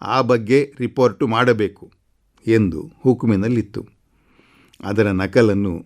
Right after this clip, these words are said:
ನೇರವಾಗಿ ಇನ್ಸ್‌ಪೆಕ್ಟರ್ ಅವರಿಗೂ ಕಳಿಸಿಬಿಟ್ಟು ಕೂಡಲೇ ರಿಪೋರ್ಟು ಮಾಡಬೇಕೆಂದು ತಿಳಿಸಿದರು. ತಾನು ಮಾಡಿದ್ದ ಏರ್ಪಾಟನ್ನೇ ಡೆಪ್ಯೂಟಿ ಡೈರೆಕ್ಟರ್ ಸಾಹೇಬರು ಮಂಜೂರು ಮಾಡಿದ್ದನ್ನು,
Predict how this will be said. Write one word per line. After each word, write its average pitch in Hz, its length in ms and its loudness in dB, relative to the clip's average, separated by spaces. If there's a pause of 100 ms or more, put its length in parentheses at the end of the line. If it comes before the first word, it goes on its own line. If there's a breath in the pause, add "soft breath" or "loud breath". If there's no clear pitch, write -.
ನೇರವಾಗಿ 101 760 0
ಇನ್ಸ್‌ಪೆಕ್ಟರ್ 113 920 -2
ಅವರಿಗೂ 95 440 -2
ಕಳಿಸಿಬಿಟ್ಟು 101 840 -6 (280 soft breath)
ಕೂಡಲೇ 131 500 4
ರಿಪೋರ್ಟು 104 560 0
ಮಾಡಬೇಕೆಂದು 98 720 -2
ತಿಳಿಸಿದರು. 104 640 -6 (640)
ತಾನು 107 320 0
ಮಾಡಿದ್ದ 107 500 2
ಏರ್ಪಾಟನ್ನೇ 101 1160 0 (300 soft breath)
ಡೆಪ್ಯೂಟಿ 110 420 0
ಡೈರೆಕ್ಟರ್ 110 520 2
ಸಾಹೇಬರು 98 580 -2
ಮಂಜೂರು 107 480 2
ಮಾಡಿದ್ದನ್ನು, 95 800 -2